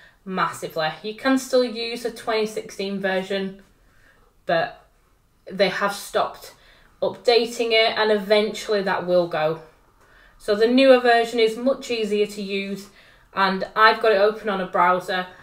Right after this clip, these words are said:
just so you can see the functionality available on a browser window, whichever, whether you're a Mac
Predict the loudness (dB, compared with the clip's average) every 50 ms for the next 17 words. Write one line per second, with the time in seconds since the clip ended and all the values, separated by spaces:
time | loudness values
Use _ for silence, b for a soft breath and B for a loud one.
0 | B B B _ -2 -2 -2 -2 0 -2 0 0 -2 -4 -6 -8 -6 -4 -2 -2
1 | -2 -2 -2 -4 -4 -6 -6 -6 -8 -4 -2 -2 -2 -2 -4 -6 -4 -4 -2 -2
2 | -2 -4 -4 -2 -2 -2 -2 -4 -4 -4 -4 -4 -6 b b b b b b _
3 | -4 -4 -2 0 2 2 2 2 2 2 0 0 -2 -2 -2 -2 -4 -4 -6 -14
4 | -20 -20 _ -10 -10 -10 -4 -4 -2 -2 -2 -4 -6 B B B B B B B
5 | B -4 -4 -2 0 2 2 2 2 0 2 2 0 0 -2 -6 -8